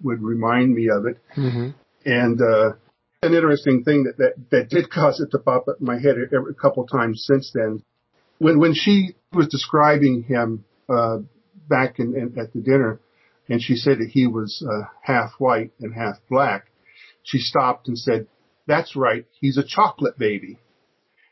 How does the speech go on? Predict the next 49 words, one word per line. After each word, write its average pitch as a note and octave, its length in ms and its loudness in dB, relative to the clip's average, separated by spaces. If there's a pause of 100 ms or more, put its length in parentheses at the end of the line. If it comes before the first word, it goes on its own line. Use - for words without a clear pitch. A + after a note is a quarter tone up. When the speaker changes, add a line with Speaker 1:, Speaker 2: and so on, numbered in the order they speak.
(220)
Speaker 1:
And, C3+ 420 0
and C#3+ 140 2
I D#3 80 2
thought D3+ 220 0
that D3+ 140 4
was B2+ 140 0
such D3+ 200 -2
a B2+ 60 -4
queer E3 300 0
thing D3+ 220 2
to C#3 80 2
say. A2 460 2
I, A#2+ 60 2
I, C3 160 6
you D3+ 140 4
know, D3 60 6
I, C#3 320 4
I C3+ 80 2
just F3 280 0
didn't E3 320 2 (200)
think E3+ 300 2
of, B2 280 2
uh, C3 40 0 (920)
uh, D3 60 4 (180)
you D#3 140 4
know, C#3+ 60 6
it's - 140 -2
not F3+ 160 2
in D3+ 60 2
my C#3 160 4
vocabulary, B2+ 640 -2
and B2+ 80 -4
I B2 300 -4
have E3+ 180 2
heard D3 280 -4
people B2+ 340 -4
refer A#2+ 420 -2 (100)
to, A#2 300 -6 (220)
uh, A2+ 240 -4
mulattoes A#2 760 2
as G2+ 160 -10
chocolate - 320 -2
babies G#2 380 0
every G#2 140 4
once G#2 260 -2
in A2 60 -2
a - 20 -6
while, A2+ 240 -2
but, G2+ 140 -6